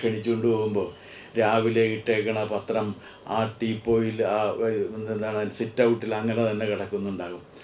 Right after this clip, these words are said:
നമ്മൾ എടുക്കുന്ന സമയത്ത് വീട്ടുകാരൻ പറയും, "ഇപ്പം പത്രം വായിക്കുന്നത് ഞങ്ങൾ രണ്ടുപേരേ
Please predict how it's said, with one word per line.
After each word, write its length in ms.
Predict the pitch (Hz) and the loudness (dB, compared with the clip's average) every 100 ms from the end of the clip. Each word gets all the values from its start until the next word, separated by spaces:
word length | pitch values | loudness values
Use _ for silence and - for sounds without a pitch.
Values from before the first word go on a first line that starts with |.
| - 101 | -8 0
നമ്മൾ 220 | 104 117 123 113 | 2 4 4 2
എടുക്കുന്ന 360 | 113 135 131 127 123 | 2 4 6 6 4
സമയത്ത് 440 | 113 113 107 104 98 - - - - - 113 | 0 0 0 0 0 -6 -20 -20 -20 -8 0
വീട്ടുകാരൻ 520 | 120 127 123 117 120 113 | 2 4 4 4 4 2
പറയും, 260 | 104 101 101 - - - 101 | 0 0 -4 -10 -16 -8 -6
"ഇപ്പം 200 | 107 104 | -4 -2
പത്രം 300 | 101 98 107 107 | -2 0 -2 0
വായിക്കുന്നത് 480 | 101 101 104 101 101 98 | 0 0 0 0 0 -2
ഞങ്ങൾ 180 | 90 101 98 | -2 -2 -2
രണ്ടുപേരേ 500 | 87 92 110 101 104 | -2 -2 0 2 2